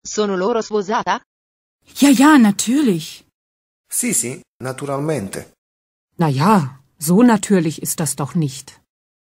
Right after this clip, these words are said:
Speaker 1: Bene, sì, così naturalmente, questo tuttavia non è.
Speaker 2: Aber die Show heißt doch Meine Familie und ich.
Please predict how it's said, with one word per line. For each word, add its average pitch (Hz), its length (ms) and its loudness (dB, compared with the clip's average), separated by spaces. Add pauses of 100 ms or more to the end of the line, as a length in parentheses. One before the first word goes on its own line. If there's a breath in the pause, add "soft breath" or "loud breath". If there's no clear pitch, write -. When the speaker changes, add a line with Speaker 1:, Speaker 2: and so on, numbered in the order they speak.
(180)
Speaker 1:
Bene, 226 380 -2
sì, 285 240 -8
così 285 400 -2
naturalmente, 285 920 -2 (100)
questo 226 320 2
tuttavia 180 480 -2
non 196 160 -2
è. 156 120 -8 (760)
Speaker 2:
Aber 196 220 -2
die 185 180 -4
Show 190 260 -2
heißt 202 400 -2
doch 339 200 -6
Meine 220 260 4
Familie 208 640 2
und 190 220 -4
ich. 175 300 -6